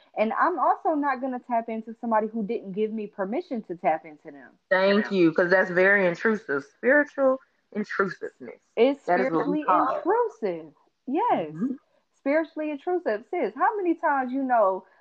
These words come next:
Speaker 1: a motherfucker done tried to pull on you in your dreams? Like, stop
Speaker 2: Sis.
Speaker 1: thinking about me before
Speaker 2: Thank
Speaker 1: bed.
Speaker 2: you. Stop sending me the downloads.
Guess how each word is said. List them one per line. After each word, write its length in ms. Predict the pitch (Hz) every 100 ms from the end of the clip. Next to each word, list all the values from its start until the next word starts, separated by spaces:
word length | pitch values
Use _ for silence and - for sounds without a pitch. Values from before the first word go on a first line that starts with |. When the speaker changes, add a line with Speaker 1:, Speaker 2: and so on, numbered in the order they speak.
| _
Speaker 1:
a 80 | 185
motherfucker 540 | 208 226 220 220 214
done 140 | 202 202
tried 280 | 226 214 185
to 100 | 180 _ _
pull 220 | 294 302
on 220 | 247 214
you 140 | 208 220
in 200 | 208 208
your 180 | 208 202
dreams? 500 | 180 180 151 143 - _ _ _ -
Like, 180 | 285 -
stop 220 | 453 440
Speaker 2:
Sis. 200 | 330 202
Speaker 1:
thinking 200 | - 240
about 300 | 202 208 185
me 120 | 202
before 420 | 196 196 - 208 190
Speaker 2:
Thank 160 | 185
Speaker 1:
bed. 100 | 185 320 311 302
Speaker 2:
you. 460 | 277 202 180 233 -
Stop 200 | 247 262 -
sending 220 | 277 262
me 60 | 262
the 60 | 240
downloads. 880 | 233 240 254 247 208 185 170 156